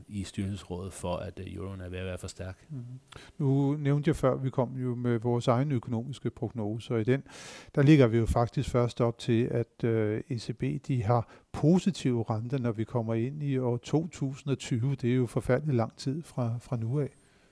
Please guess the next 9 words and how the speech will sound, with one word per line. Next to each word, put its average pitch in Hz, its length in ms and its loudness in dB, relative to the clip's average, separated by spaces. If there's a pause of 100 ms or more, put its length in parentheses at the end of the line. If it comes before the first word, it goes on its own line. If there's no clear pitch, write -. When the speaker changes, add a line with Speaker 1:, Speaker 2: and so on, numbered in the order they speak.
(300)
Speaker 1:
Ja, 90 180 2 (580)
og 104 140 -4 (300)
man - 180 -10
kan 87 100 -8
sige, 92 180 -6
det 92 240 -2
er 90 100 0
jo... 95 280 -4
Øh, 90 180 -8